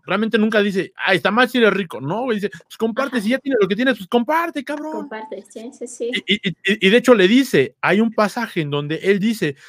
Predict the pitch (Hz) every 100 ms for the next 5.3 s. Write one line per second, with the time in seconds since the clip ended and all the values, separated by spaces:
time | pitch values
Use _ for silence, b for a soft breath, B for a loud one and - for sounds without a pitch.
0 | B - 131 131 131 131 - _ _ _
1 | _ _ - - 151 147 147 151 143 127
2 | 127 139 143 165 185 170 180 175 B B
3 | B - 160 175 190 180 175 151 165 196
4 | 165 165 160 139 165 180 202 208 202 196
5 | 240 311 -